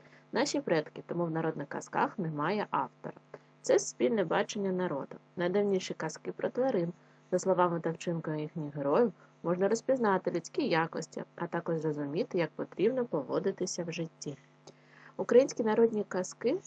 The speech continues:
народилися дуже давно. Їх склав мудрий український народ. Не одне століття діти, діти й дорослі навчалися за ними чесності. Так, е, справедливості, добра, працьовитості, любові до рідної землі.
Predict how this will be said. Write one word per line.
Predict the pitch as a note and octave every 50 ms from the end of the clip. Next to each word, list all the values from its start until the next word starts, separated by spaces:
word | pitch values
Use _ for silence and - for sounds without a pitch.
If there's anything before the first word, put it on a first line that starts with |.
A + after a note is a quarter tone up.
| - - -
народилися | F#3 E3+ E3 E3+ D#3 D#3+ A#3 E4 D#4 D4 - - A3 G3 -
дуже | F#3+ G#3+ A#3 A#3+ A3+
давно. | - G#3 G#3 G#3 G#3 F3+ D#3 D3 C#3 B2+ - - - - - _ _ _ _ -
Їх | A#3 B3+ G4+
склав | - - A#3+ A3 A3 G#3+
мудрий | G3 A3 C4 C#4+ C4+ C4 A#3+
український | A3+ - F#3+ F3 F#3 G3 - - - G#3+
народ. | G#3+ G#3 F3+ D#3 C#3 - - - - _ _ _ _ -
Не | F#3 G3+ A3
одне | A3+ A3 A#3 G#3
століття | G3+ - - F#3 F3 F#3+ F3+ F3+ E3+ - - E3
діти, | D#3 E3 - F3 E3+ - - D#3+ D3 - - - -
діти | E3 - F#3+ F#3+ - F3 D#3+
й |
дорослі | D3+ - D#3 D3+ E3+ C4+ F4 - A3 E3+
навчалися | E3 D3+ D3 - F3+ F#3 A3 C4 C4+ - A#3 A3
за | G#3+ F3+ D#3+
ними | D#3 D#3+ F3 G#3+ A3+ A#3
чесності. | - - - F3+ D#3 D3+ D3 - - D#3+ D#3 - - - - - - - _ _ _ _ _ _ _ _ _ _ _ _ _ _ _ _ _ - - _ _ _ _ _ _ _ _ _ _ - - -
Так, | - G3+ F#3 F3+ F3+ F3+ - - - -
е, | G3 F#3+ F#3 F#3 F#3
справедливості, | F#3 - G3 F#3+ E3+ F3+ D#3 D3+ D#3 F#3 B3+ D4 C#4 A#3+ - - F#3 E3
добра, | - F3 D#3 D3 D3+ D3 D#3+ G#3+ B3
працьовитості, | A#3+ - - E3 - - - E3 D3 C#3+ C#3+ D3+ F3+ B3+ C#4 - - G#3 G3+ G3+ - - - G3 F3+
любові | E3 D#3 C#3+ - F3+ A#3 C4+ B3+
до | G3 E3+ D#3+
рідної | D#3+ F3 G3 G3 G3 G#3 G#3
землі. | G3 G3 G3 F3+ D3+ D3 C#3+